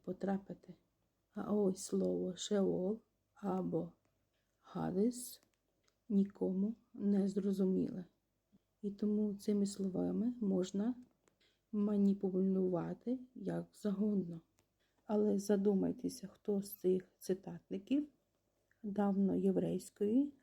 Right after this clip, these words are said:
або давньогрецької, що відкидає пекло, знає ці мови досконало. Адже крім перекладу слова, є ще контекст, є загальний зміст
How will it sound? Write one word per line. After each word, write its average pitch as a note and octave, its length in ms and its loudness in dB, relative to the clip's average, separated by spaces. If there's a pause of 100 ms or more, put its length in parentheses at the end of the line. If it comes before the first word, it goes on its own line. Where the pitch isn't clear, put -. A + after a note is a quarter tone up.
(140)
або F#3 440 0 (640)
давньогрецької, F#3+ 1400 0 (1000)
що - 360 -2
відкидає F3+ 680 -2
пекло, E3+ 520 -6 (1000)
знає F#3+ 540 -2
ці G3+ 240 0
мови E3+ 460 -2
досконало. F#3+ 720 -4 (720)
Адже F#3 420 2
крім F#3 360 0
перекладу F3+ 720 -2
слова, F#3+ 500 -2 (800)
є E3+ 220 0
ще - 260 -2
контекст, - 920 -6 (760)
є F#3 380 0
загальний F#3 680 0
зміст F3+ 600 -2